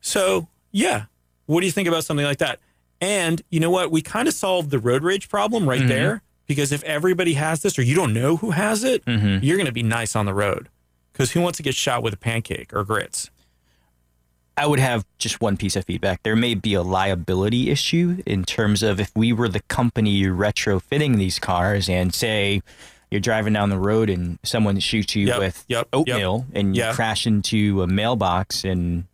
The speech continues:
Speaker 2: cause some damage to someone's house, would we be liable for the damages then?
Speaker 1: All we're doing is installing it.
Speaker 2: Right.
Speaker 1: We're not using it.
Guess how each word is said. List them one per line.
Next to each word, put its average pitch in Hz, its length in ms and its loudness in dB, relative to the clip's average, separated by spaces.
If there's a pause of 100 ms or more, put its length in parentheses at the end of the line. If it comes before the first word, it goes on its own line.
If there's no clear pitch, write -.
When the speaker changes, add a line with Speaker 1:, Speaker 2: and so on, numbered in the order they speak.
(220)
Speaker 2:
cause 98 240 0
some 101 140 0
damage 101 440 0
to 98 60 -4
someone's 92 320 0
house, 117 420 0 (760)
would 120 340 2
we 110 160 4
be 107 120 2
liable 107 340 2
for 104 140 -2
the 98 80 0
damages 120 480 0
then? 147 100 2
Speaker 1:
All 170 160 2
we're 175 200 2
doing 131 580 0 (100)
is 131 260 0
installing 107 640 0
it. - 120 -18 (260)
Speaker 2:
Right. 117 160 2
Speaker 1:
We're - 40 0
not 143 160 0
using 120 320 -2
it. - 120 -20